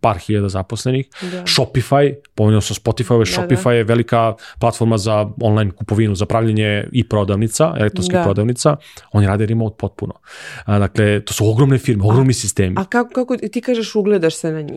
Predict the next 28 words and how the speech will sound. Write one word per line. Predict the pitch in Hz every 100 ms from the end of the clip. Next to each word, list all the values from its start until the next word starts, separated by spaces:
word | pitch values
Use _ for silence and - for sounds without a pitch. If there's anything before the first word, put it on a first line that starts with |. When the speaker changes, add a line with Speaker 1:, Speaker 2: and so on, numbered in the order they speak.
| 135
Speaker 1:
Ugledam | 151 185
se | -
na | 160
njih | 190
da | 233 175
se |
Speaker 2:
Kako? | 185
Speaker 1:
inspirišem, | 165 165 196 185 185 170 - - - -
a, | 131 135
čitam | 131 170 165 151 127
šta | - 135
pišu | 120 -
njihovi | 123 107 110
lideri, | 107 104 104
kako | - 120 -
se | - 113
ophode | - 110
prema | 113 104
zaposlenima, | 101 101 - - 104 101
koje | - 117
procese | 107 101 92 - 101
imaju, | 95 98 98 - - - 123
a, | 113 107
kako | 135 131 - 123
rade | 120 107 110
remote, | 104 104 98 95 -
kako | 107 -
komuniciraju, | - 120 107